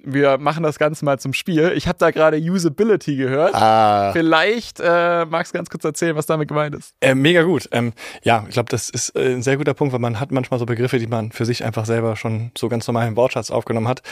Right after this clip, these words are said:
Speaker 2: Ähm, Usability beschreibt, dass man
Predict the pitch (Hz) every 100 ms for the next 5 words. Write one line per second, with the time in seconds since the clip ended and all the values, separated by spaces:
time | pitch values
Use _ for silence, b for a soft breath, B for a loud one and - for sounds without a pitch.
0 | B B B B - 120 123 135 131 139
1 | 156 202 - 147 - - 127 - 113 127
2 | 143 - - 120 117 - 120 120 120